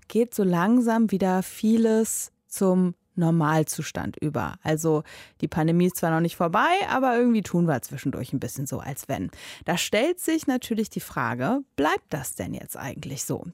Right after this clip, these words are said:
Die meisten Beschäftigten jedenfalls, die können sich mobiles Arbeiten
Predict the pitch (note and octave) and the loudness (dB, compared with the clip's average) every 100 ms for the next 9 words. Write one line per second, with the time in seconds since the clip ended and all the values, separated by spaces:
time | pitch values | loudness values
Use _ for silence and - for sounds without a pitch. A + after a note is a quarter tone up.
0 | - G#3 G#3 G#3 F#4 - C#4+ B3+ C#4 - | -2 2 4 2 0 0 0 0 -2 -2
1 | D#3+ - C#3+ D3 D#3 - E3+ A#3 - F#3 | -6 -4 -4 -2 -4 -2 -2 -2 -6 -4
2 | B3 C#4+ C#4 C4 C4 G#3+ E3+ F#3 G#3+ A3+ | 2 4 4 2 -2 -2 -2 0 0 0
3 | - - D#3+ E3+ E3 E3 F3 F3+ | -2 -6 -6 -4 -4 -4 -4 -4